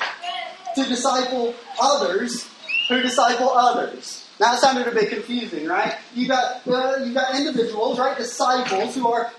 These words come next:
discipling others, who are discipling others,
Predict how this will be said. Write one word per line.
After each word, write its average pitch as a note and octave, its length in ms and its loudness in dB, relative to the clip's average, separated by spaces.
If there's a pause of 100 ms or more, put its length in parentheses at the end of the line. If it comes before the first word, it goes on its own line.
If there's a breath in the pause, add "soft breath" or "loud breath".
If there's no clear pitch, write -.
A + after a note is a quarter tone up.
discipling B3+ 640 0
others, G3+ 580 -2 (1120)
who B3 220 0
are A3+ 420 2
discipling B3 720 -2
others, G#3+ 580 0